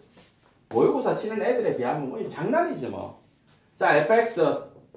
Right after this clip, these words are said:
에프엑스가 이 코사인,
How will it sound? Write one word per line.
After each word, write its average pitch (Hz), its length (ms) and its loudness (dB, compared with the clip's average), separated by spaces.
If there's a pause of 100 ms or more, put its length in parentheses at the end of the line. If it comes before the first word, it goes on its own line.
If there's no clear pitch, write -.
(640)
에프엑스가 170 880 0 (480)
이 202 300 -4
코사인, 165 920 0